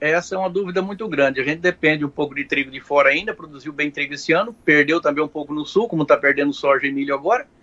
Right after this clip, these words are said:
É, eu tô em dúvida ainda, se vai pro trigo, se vai pro milho,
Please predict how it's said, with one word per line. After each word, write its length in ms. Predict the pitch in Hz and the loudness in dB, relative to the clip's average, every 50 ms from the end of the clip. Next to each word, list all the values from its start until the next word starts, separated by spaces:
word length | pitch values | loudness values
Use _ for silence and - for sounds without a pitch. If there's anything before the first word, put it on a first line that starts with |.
| _ _ _ _ _ _ _ _ _ _ _ _ _ _ | _ _ _ _ _ _ _ _ _ _ _ _ _ _
É, 540 | - 131 131 135 135 139 139 135 139 139 143 | -4 -2 -2 0 0 2 2 2 2 2 2
eu 180 | 147 156 170 185 180 185 - - _ _ _ _ _ _ _ _ _ _ _ _ _ - | 0 0 -2 -4 -8 -14 -18 -20 _ _ _ _ _ _ _ _ _ _ _ _ _ 2
tô 100 | - 247 | 4 4
em 60 | 277 | 4
dúvida 320 | 269 262 254 233 247 240 262 | 4 0 -4 -2 0 0 0
ainda, 320 | 254 214 160 139 - - _ _ | 2 0 -2 -6 -8 -14 _ _
se 200 | _ - - 143 | _ -16 -14 -4
vai 200 | 131 143 175 190 | 0 2 2 2
pro 140 | 185 - 175 | 2 -2 -8
trigo, 320 | - - 180 214 226 214 - | -10 -8 -8 -8 -8 -10 -10
se 100 | - 170 | -6 -2
vai 140 | 170 185 | -2 -2
pro 140 | 175 - 170 | -2 -4 -6
milho, 500 | 170 185 214 233 240 226 240 233 214 196 | -4 -4 -4 -4 -4 -4 -4 -6 -6 -8